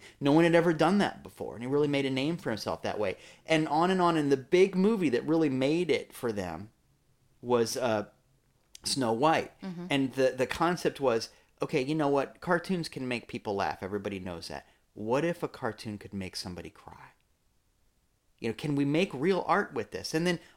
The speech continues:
Speaker 1: on and on and on. But the idea is, can you do something that nobody's ever done before? Can you fall in love with the work?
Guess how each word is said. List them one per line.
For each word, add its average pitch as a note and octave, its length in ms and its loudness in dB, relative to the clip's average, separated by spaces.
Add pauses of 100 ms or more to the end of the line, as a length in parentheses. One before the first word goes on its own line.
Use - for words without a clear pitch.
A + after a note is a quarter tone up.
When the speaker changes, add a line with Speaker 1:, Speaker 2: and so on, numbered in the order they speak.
Speaker 1:
on F#3 200 4
and F#3+ 120 2
on E3+ 120 2
and D#3+ 80 0
on. E3 140 2
But - 120 -4
the F3 100 0
idea E3+ 280 0
is, - 200 -2
can F3+ 200 -4
you A#3 140 -2
do B3+ 180 -8
something G#3 380 -4
that - 160 -6
nobody's D#3+ 400 -4
ever C#3+ 220 -4
done C#3+ 260 -4
before? - 300 -6
Can F3 180 -10
you G#3 80 -6
fall G3 320 0
in F#3 140 0
love D#3 180 0
with C#3+ 160 -2
the C3+ 100 0
work? D3+ 280 2